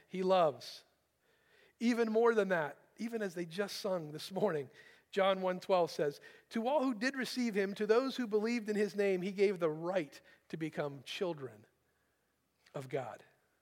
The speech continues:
He not only saves us from punishment and sets us free, he makes us his children. That's what Scripture says. That's amazing mercy.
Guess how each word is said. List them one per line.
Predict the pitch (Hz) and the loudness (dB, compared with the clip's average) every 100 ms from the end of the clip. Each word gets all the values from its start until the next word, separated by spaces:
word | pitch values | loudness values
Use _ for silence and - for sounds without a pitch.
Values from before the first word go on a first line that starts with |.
| _ _ _ _ _ _ _ _ _ _ | _ _ _ _ _ _ _ _ _ _
He | 208 | -2
not | 233 254 | 2 4
only | 220 190 | 4 2
saves | 151 226 247 208 | 0 0 0 2
us | 208 - | 0 0
from | 180 160 | -6 -6
punishment | - 220 196 - 143 151 - - 170 | -6 -2 -2 -4 -8 -10 -14 -12 -8
and | 165 | -4
sets | 220 190 190 | -2 0 -2
us | 156 | -2
free, | - 208 190 135 135 - - _ | -6 -4 -4 -4 -10 -20 -20 _
he | 175 | -8
makes | 165 190 190 - | -4 -4 -4 -6
us | 131 - - _ _ _ _ | -8 -8 -16 _ _ _ _
his | 151 - | -12 -10
children. | - 135 113 104 _ _ _ _ _ _ | -6 -8 -8 -18 _ _ _ _ _ _
That's | 156 - | -8 -6
what | 160 | -10
Scripture | - 147 - | -6 -8 -8
says. | - - - - _ _ _ _ | -12 -14 -16 -20 _ _ _ _
That's | 160 160 | -8 -6
amazing | 160 180 175 170 151 - _ _ | -4 -2 -2 -4 -6 -14 _ _
mercy. | 139 135 - - | -10 -8 -10 -12